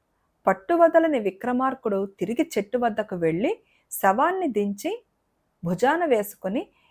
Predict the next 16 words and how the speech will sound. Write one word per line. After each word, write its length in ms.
ఎప్పటిలాగే 800
శ్మశానం 640
కేసి 420
నడవసాగాడు. 840
అప్పుడు 340
శవంలోని 680
బేతాళుడు, 840
"రాజా, 460
ఇంత 300
శ్రమ 300
పడుతూ 440
కూడా 460
నీవు 400
కార్యదీక్షను 840
విడవకుండా 720
ఉన్నావంటే 760